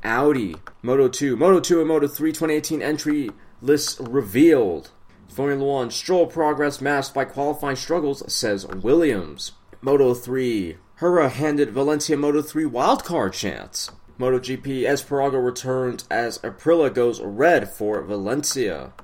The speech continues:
nascar Xfinity, Ty Ma-, Majeski? I'm sorry. Savers next opportunity with Roush Fenway Racing. Supercars, Pye laughs off Walkinshaw speculation.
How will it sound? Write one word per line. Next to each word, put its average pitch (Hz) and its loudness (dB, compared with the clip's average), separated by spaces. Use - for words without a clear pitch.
nascar 135 0
Xfinity, 113 -4
Ty 160 0
Ma-, 151 0
Majeski? 151 0
I'm 214 -4
sorry. 80 -6
Savers 160 0
next 156 -2
opportunity 143 -2
with 147 -4
Roush 139 0
Fenway 139 0
Racing. 101 0
Supercars, 170 0
Pye 208 4
laughs 151 4
off 139 -2
Walkinshaw 143 0
speculation. 123 0